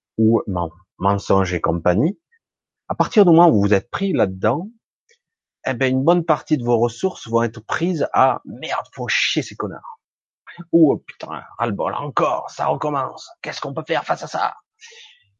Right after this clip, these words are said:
Et du coup, eh ben, tu entretiens un certain jeu. Et, euh, sans le vouloir.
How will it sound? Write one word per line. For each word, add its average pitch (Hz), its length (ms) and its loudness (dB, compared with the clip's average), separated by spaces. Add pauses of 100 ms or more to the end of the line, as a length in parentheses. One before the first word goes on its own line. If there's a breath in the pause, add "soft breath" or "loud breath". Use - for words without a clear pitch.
(160)
Et 127 120 -2
du 123 160 -8
coup, 208 420 -4 (560)
eh 127 100 -2
ben, 156 180 0
tu - 140 -6
entretiens 165 640 0
un 131 180 -2
certain 131 440 -4
jeu. 123 320 -6 (1700)
Et, 127 240 0
euh, 120 300 0
sans 147 220 0
le 139 60 0
vouloir. 131 440 2